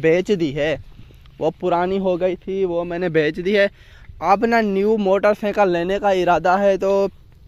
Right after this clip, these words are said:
इंशाल्लाह कल जाएंगे न्यू बाइक लेने। तो हमारा पिजन्स जो है वो घर में बैठा रहा था पिंजरे में,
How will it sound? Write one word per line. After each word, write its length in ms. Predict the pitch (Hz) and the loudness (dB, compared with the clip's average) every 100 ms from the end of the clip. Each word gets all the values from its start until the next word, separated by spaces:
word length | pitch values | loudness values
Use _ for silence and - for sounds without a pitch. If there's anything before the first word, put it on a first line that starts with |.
| - | -8
इंशाल्लाह 680 | 180 - 196 196 190 190 190 - - - - - - | -6 -2 0 2 2 2 2 -2 -20 -20 -20 -12 0
कल 220 | 170 185 | 2 2
जाएंगे 520 | 170 175 185 196 202 | 2 0 0 0 0
न्यू 280 | 190 175 190 | 0 0 0
बाइक 360 | 160 160 175 202 | 2 2 2 0
लेने। 440 | 196 202 214 226 220 - - - - | 0 2 0 -4 -6 -12 -20 -20 -8
तो 120 | 185 | -2
हमारा 500 | 196 170 165 151 180 196 | -2 -2 -2 0 2 0
पिजन्स 480 | 190 170 190 208 | -2 -4 -2 -2
जो 180 | 190 196 | -2 2
है 160 | 196 202 | 4 4
वो 220 | 185 196 | 4 2
घर 300 | 165 160 160 | 0 0 0
में 180 | 202 208 | 0 -2
बैठा 340 | 170 175 180 196 | 0 -2 -2 -2
रहा 260 | 190 190 | -2 -4
था 180 | 180 185 175 | -4 -4 -4
पिंजरे 380 | - 165 170 185 | -6 -4 -2 -2
में, 180 | 185 185 | -2 -4